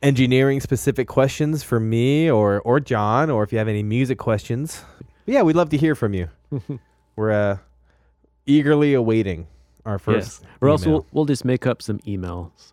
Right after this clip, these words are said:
Speaker 1: That's
Speaker 2: and
Speaker 1: true.
Speaker 2: read them. Yes.
Speaker 1: Joe Walsh, no relation,
Speaker 2: Yes.
Speaker 1: says, <laughs>
Speaker 2: "You guys are so hot. You have the sexiest voices." <laughs>
Speaker 1: Maybe you do. I,
Speaker 2: I don't think so.
Speaker 1: oh, I,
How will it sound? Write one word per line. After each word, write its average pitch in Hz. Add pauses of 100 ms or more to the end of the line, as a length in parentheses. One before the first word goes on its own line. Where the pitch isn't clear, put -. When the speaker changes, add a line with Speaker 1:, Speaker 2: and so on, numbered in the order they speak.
(220)
Speaker 1:
That's 113
Speaker 2:
and 120
Speaker 1:
true. 123
Speaker 2:
read 101
them. 90 (180)
Yes. - (400)
Speaker 1:
Joe 240
Walsh, 175 (120)
no 160
relation, 147 (160)
Speaker 2:
Yes. -
Speaker 1:
says, 117 (260)
<laughs> -
Speaker 2:
"You 214
guys 196
are 131
so 185
hot. 160 (320)
You 165
have 165
the -
sexiest 175
voices." - (460)
<laughs> -
Speaker 1:
Maybe 156
you 120
do. 92
I, 101 (360)
Speaker 2:
I 113
don't 104
think -
so. - (120)
Speaker 1:
oh, 95
I, 92